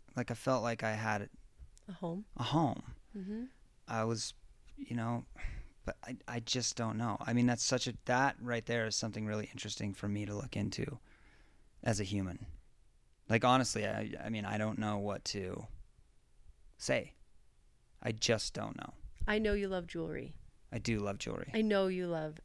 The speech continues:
Speaker 2: inc-, beautiful, cl-, like, incredible clothes. I love seeing the way you dress because I know you're gonna dress really well. Do you have any, like, there's gotta be something where you find something magical you haven't seen before.
Speaker 1: Well, I love art.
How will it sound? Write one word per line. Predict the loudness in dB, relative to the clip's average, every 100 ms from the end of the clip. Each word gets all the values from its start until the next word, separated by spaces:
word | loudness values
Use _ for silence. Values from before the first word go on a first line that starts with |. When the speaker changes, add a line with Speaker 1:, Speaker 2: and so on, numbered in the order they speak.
| -6
Speaker 2:
inc-, | -4 -4 -8 -6
beautiful, | -4 -2 -2 -2 -4 -4 -6 -12
cl-, | -20 -14 -2
like, | 0 0 -2
incredible | -2 -2 -2 -4
clothes. | -4 -2 0
I | 2
love | 2 2 0 -4
seeing | -4 2 2 2
the | 2
way | 2
you | 0
dress | 0 -2 -4
because | -4 -2
I | 0
know | 0
you're | -2
gonna | -4 -6
dress | -6 -6 -6
really | -6 -4
well. | -4 -6 -8 -16 -20 -20 -20 -20 -20 -20 -12 0
Do | 4
you |
have | 4
any, | 2 -2 -4 -10 -6
like, | -2 -2 -4 -10 -14 -8 -8 -8 -14 -18 -4
there's | 0 0
gotta | 2 2
be | 2
something | 0 0 2
where | 2
you | 0
find | 0 0 0
something | 0 0 0
magical | 2 2 0 0
you | 0 0
haven't | -2 -4 -4
seen | -2 0
before. | -2 -6 -10 -10 -12 -8 4
Speaker 1:
Well, | 6
I |
love | 6 4
art. | 2 -2 -4